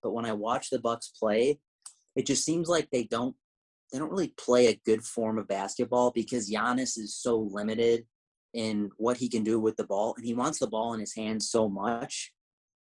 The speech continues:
It's like just seeing him, you know, shoot the threes and, and the fadeaways. It's like, Giannis, I don't think should shoot anywhere outside of the restricted area. Not because he's a bad player, but just, like, he, he's not a very good shooter.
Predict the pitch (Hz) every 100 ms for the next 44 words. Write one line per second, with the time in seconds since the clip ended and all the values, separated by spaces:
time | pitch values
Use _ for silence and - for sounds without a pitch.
0 | - 120 147 131 143 123 - 165 170 160
1 | 156 147 - - _ 123 120 - 180 180
2 | 156 143 139 139 139 131 131 131 123 117
3 | 113 117 113 - 123 127 123 123 117 -
4 | 131 123 _ _ - 185 254 - - 180
5 | 208 175 - 139 - 135 131 120 131 131
6 | 127 107 117 - 117 117 110 104 95 -
7 | - 131 131 135 139 151 156 _ _ _
8 | _ _ 185 220 196 170 156 120 151 143
9 | - 180 190 151 147 - 160 - 175 -
10 | 147 151 190 175 160 143 123 - 185 123